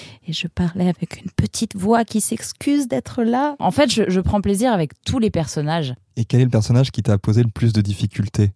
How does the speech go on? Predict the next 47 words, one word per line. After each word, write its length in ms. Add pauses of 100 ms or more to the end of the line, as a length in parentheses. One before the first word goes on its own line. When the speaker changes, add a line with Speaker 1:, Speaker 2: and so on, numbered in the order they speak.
Speaker 1:
Dans 160
les, 320
dans 160
les 100
personnages, 600
euh, 380 (400)
euh, 260 (140)
plus 180
difficiles, 720
Don 280
Sol, 380
j'ai 300
eu 40
du 160
mal, 380
euh, 600 (580)
à 120
le 80
tenir, 480
c'est-à-dire 500
que 440
je 100
l'avais 220
trouvé, 640
enfin 160
j'ai 160
fini 320
par 160
le 80
trouver 480
en, 340
en 60
discutant 560
pas 120
mal 200
avec 240
Sornak, 500 (100)
euh, 800
mais 260
c'était 320
difficile 760
de, 540
de 120
le 100
tenir, 420
c'est-à-dire 440
que, 400